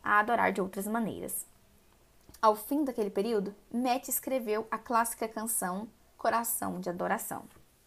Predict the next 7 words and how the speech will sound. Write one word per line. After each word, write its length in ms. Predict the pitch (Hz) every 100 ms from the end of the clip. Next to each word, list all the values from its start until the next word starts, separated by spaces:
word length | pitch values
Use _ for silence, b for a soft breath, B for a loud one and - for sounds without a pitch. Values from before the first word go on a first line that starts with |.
| _ _ - B B B B B -
"Tratarei 580 | 220 214 226 240 294
a 100 | 294
ti 440 | 285 - 277 277 285 -
mais 280 | 254 262 277
que 140 | - 240
uma 160 | 233
canção, 560 | 233 214 214 - -